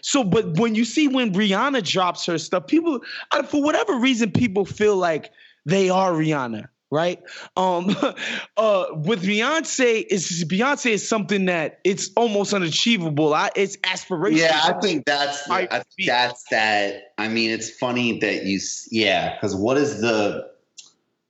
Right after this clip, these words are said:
Speaker 2: yeah, I don't know how you tease that apart, but, like, the difference, like, obviously, I mean, it feels funny to say it because, of course, Rihanna is unbelievably glamorous and beautiful and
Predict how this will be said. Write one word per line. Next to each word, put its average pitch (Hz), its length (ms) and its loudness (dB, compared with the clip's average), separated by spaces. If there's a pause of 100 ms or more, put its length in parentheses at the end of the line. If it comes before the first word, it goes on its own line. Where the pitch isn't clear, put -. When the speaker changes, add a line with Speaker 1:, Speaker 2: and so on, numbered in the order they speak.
(580)
Speaker 2:
yeah, 110 500 2
I 117 100 2
don't 139 280 2
know 131 80 2
how 123 200 0 (120)
you 113 160 -2
tease 120 380 -6
that 110 160 0
apart, - 680 -2
but, 113 180 0
like, 98 380 2
the - 720 -4
difference, 135 960 -2
like, 113 480 -2 (1120)
obviously, 123 520 2
I 123 40 4
mean, 123 280 2
it 135 140 0
feels 160 340 0
funny 139 280 0
to 104 80 0
say 180 300 0
it 120 140 2
because, 117 240 -2
of 113 140 -6
course, - 400 -2
Rihanna 127 300 -2
is - 200 -4
unbelievably 131 920 2
glamorous 151 760 2
and 107 200 -4
beautiful 135 720 2
and 98 220 -2